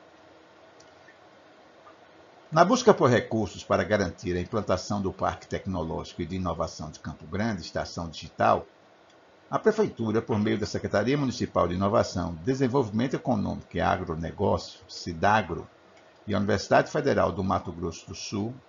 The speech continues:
U F M S, iniciou os estudos para apresentar projeto na Financiadora de Estudos e Projetos, finep, empresa pública ligada ao Ministério da Ciência e Tecnologia.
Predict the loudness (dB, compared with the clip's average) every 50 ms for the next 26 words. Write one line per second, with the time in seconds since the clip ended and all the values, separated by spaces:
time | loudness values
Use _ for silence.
0 | -16 -10 -8 -6 -6 -6 -6 -6 -6 -4 -4 -2 -2 0 2 2 2 0 -2 -6
1 | -12 -12 -16 -20 _ _ _ _ _ _ -20 -20 -20 -20 -20 _ -10 -6 -2 -2
2 | 0 0 2 4 4 4 4 2 -4 _ _ _ _ _ 2 2 2 2 2 -2
3 | -6 -6 -4 -4 -4 -4 -2 0 2 4 4 4 4 2 0 0 0 0 2 0
4 | 2 2 2 2 2 2 2 0 -2 -2 -4 -6 -8 -6 -6 -6 -6 -4 -4 -4
5 | -2 0 -2 0 0 0 0 0 -2 -6 -6 -8 -8 -10 -10 -8 -8 -10 -8 -2
6 | -2 0 0 0 0 0 0 0 -2 -6 -10 -6 -4 -4 -2 -2 -2 -2 -4 -6
7 | -14 -20 -18 -12 -12 -10 -6 -4 -4 -2 -2 -2 -4 -4 -6 -6 -6 -6 -6 -6
8 | -6 -4 -4 -4 -2 0 0 0 0 -2 -4 -4 -4 -4 -6 -6 -4 -2 -2 -2
9 | -2 -2 -6 -8 -8 -6 -6 -4 -4 -4 -6 -6 -6 -6 -6 -4 -4 -4 -4 -4
10 | -6 -10 -12 -14 -16 -16